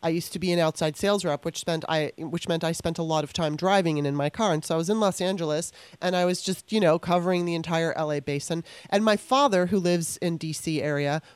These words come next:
would always tell me that the, the worst drivers are here. And I'm like, "Yeah, whatever. I live in California, and you don't know what you're talking about."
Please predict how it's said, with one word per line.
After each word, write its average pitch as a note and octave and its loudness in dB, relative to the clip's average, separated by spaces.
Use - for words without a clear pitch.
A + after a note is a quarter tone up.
would F#3+ 2
always G#3 4
tell F#3 2
me F3+ 2
that D#3 2
the, D#3+ -2
the D#3+ -4
worst F#3 -2
drivers D#3+ 2
are D3+ -2
here. D#3+ -2
And D#3 -2
I'm D3 -2
like, C#3 -4
"Yeah, C#4 4
whatever. E3 4
I C4 6
live C4 4
in A3 2
California, E3 2
and D#3+ 2
you C4 2
don't C4 6
know G3 4
what C3+ 2
you're E3+ 0
talking E3 -2
about." D3+ -2